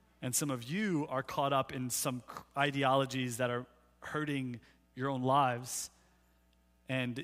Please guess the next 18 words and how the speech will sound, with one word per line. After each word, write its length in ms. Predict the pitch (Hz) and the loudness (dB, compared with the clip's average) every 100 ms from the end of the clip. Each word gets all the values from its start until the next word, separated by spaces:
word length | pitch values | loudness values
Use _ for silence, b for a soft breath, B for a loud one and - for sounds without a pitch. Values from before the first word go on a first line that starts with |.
| - | -10
you 280 | 131 147 131 | -6 -2 0
are 80 | |
not 260 | 127 131 135 | 2 2 2
really 200 | 123 117 | -2 -4
thinking. 440 | - 135 127 113 | -4 -6 -6 -6
You're 140 | 123 139 | -6 -6
thinking, 480 | - 196 - 135 123 | -4 -4 -4 -6 -6
"I'm 100 | 120 | -6
talking 420 | - 139 - 120 | -2 -2 -4 -4
about 260 | 117 117 | -2 -2
someone 280 | - 120 107 | -2 -4 -4
else." 440 | 117 95 - - - b b b b b b - - | -6 -6 -8 -8 -12 b b b b b b -14 -8
I'm 120 | 123 | 0
not. 280 | 135 127 110 | 2 2 0
I'm 80 | 127 | -6
talking 320 | 175 190 202 | -8 -6 -2
about 220 | 175 165 | -2 -2
you. 260 | 165 180 | -4 -6